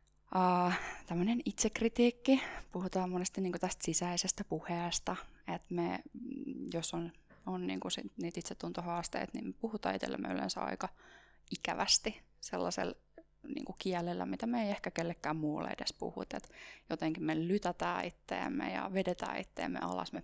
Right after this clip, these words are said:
pienennetään itteemme ja jotenkin saatetaan niinku jatkuvasti ylläpitää sitä meidän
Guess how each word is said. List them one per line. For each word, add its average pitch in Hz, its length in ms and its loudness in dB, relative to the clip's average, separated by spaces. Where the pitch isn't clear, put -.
pienennetään 185 760 -2
itteemme - 540 -4
ja 208 120 -4
jotenkin 170 640 -4
saatetaan 196 640 0
niinku 247 260 4
jatkuvasti 269 840 4
ylläpitää 190 760 4
sitä - 260 0
meidän 202 460 0